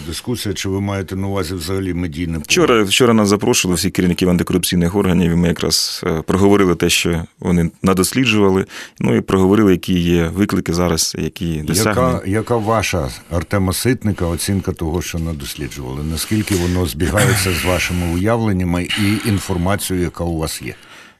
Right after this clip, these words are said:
Speaker 2: Е, в-, вчора, е,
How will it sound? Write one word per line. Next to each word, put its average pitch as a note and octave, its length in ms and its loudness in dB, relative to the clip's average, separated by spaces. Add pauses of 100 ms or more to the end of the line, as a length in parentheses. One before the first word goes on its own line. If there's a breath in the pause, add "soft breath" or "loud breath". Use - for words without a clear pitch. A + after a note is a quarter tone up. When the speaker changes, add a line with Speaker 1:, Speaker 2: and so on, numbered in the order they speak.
(160)
Speaker 2:
Е, A2+ 80 4
в-, - 1000 -6 (200)
вчора, A2 540 4
е, F#2 180 4